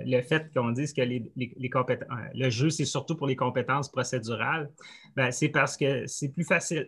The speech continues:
<clears throat> de ce point de vue-là. Euh, c'est possible d'avoir des, des compétences de, de tout autre niveau. Par contre, ça devient de plus en plus complexe. Comme je le disais tantôt, on, on peut fermer, on peut former, euh,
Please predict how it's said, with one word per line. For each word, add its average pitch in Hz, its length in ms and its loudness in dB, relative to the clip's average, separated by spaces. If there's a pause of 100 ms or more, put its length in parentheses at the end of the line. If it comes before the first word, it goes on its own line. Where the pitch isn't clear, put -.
<clears throat> - 800 2
de 160 80 2
ce 160 180 0
point 156 240 2
de 139 60 0
vue-là. 131 320 -2 (540)
Euh, 139 240 2
c'est 165 220 2
possible 175 400 6
d'avoir 165 400 8
des, 151 140 4
des 143 120 0
compétences 156 540 4
de, 135 180 2
de 139 140 0
tout - 200 -8
autre 175 240 2
niveau. 143 360 0
Par 143 180 -2
contre, 170 260 0
ça 143 140 2
devient 135 240 2
de 160 80 2
plus 147 220 -2
en 147 100 0
plus 151 120 -4
complexe. 135 600 -4 (680)
Comme 151 160 2
je 143 40 2
le 151 80 4
disais 143 240 0
tantôt, 160 400 4
on, 139 340 0
on 131 120 -2
peut 165 180 2
fermer, 151 540 2
on 135 100 0
peut 156 140 0
former, 151 520 4
euh, 135 120 0